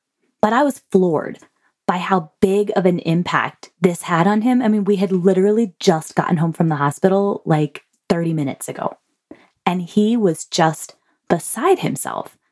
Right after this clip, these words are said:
He needed me to show him that he was still important. And so I did. I set his brother down somewhere safe, let him cry. I said to him, "I'll be with you in just a minute. Ben needs me right now."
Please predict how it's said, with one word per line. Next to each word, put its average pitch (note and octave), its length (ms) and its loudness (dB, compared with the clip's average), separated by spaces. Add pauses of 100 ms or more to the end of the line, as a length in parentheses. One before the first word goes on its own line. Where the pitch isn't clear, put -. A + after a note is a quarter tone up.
(340)
He D4 220 0
needed A3 580 0
me F#3+ 300 4
to C#4 100 -2
show G3+ 280 0
him C3+ 360 -4
that - 120 -2
he G3 200 2
was G#3+ 160 0
still G3 220 0
important. E3 600 -4 (380)
And A3 100 4
so C4 100 0
I C#4+ 80 4
did. D#4+ 300 2 (400)
I A3 80 0
set - 180 -4
his B3+ 120 0
brother A#3+ 300 2
down A#3 240 0
somewhere A3+ 340 0
safe, F#3+ 380 0 (640)
let D#3+ 280 2
him C#4+ 140 2
cry. A#3 540 0 (360)
I G3 100 -4
said F3+ 380 -2
to A#3 120 2
him, A#3 280 2 (100)
"I'll G3 180 4
be B3 160 2
with B3+ 220 0
you C#4 140 2
in C4+ 100 2
just - 240 -6
a C4 40 4
minute. C#4 340 2
Ben B3+ 260 2
needs B3+ 300 -2
me C4+ 120 4
right A3 280 -2
now." - 360 0